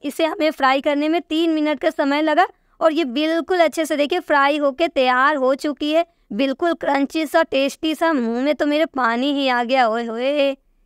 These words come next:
यकीन मानिए दोस्तों, मेरे किचन में तो इसकी खुशबू काफ़ी ज़्यादा टेस्टी सी आ रही है।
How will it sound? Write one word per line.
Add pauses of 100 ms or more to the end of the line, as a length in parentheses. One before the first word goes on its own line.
(140)
यकीन
मानिए
दोस्तों,
मेरे
किचन
में
तो
इसकी
खुशबू (160)
काफ़ी
ज़्यादा
टेस्टी
सी
आ
रही
है।